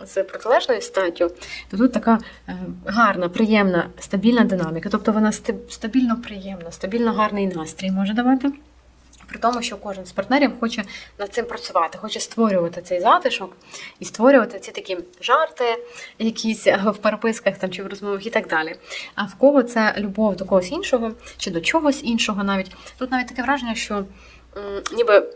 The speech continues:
ви в комусь свого двійника знайшли. Чомусь мені зараз так іде. А, це може бути і, там, сестра, по-, подруга. Тут мається на увазі, що ви в комусь бачите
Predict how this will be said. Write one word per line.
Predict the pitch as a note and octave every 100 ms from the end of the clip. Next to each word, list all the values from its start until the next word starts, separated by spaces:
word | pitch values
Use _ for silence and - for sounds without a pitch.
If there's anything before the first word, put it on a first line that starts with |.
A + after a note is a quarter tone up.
| - _ - - _ _ _ _
ви | F#3 G3 C4
в | -
комусь | D#4 E4+ A3+ - -
свого | - B3 B3
двійника | A#3 G#3+ G#3+ G3+ G#3
знайшли. | F#3 F3 - - - - _ _ _ _
Чомусь | - G#3+ G3+
мені | G3+ F#3+
зараз | F#3+ F#3+
так | G3 F#3+
іде. | F#3 F3+ F3+ - - - -
А, | F#3+ F#3+ F#3+
це | C4
може | C4+ C4
бути | C4 B3
і, | A#3+ A3 G3+
там, | G3 D#3 D#3+ - - -
сестра, | - - - F#3+ F#3 - F#3 G#3 G3 F#3 -
по-, | G3
подруга. | - A3 A3+ G3 G3 F#3
Тут | A3+ -
мається | B3+ B3 A#3+
на |
увазі, | D4+ C#4
що | -
ви | G3+
в |
комусь | - C#4 C4+ A#3 F#3+ F3+ - - - - -
бачите | G#3 B3 A#3+ G3 F#3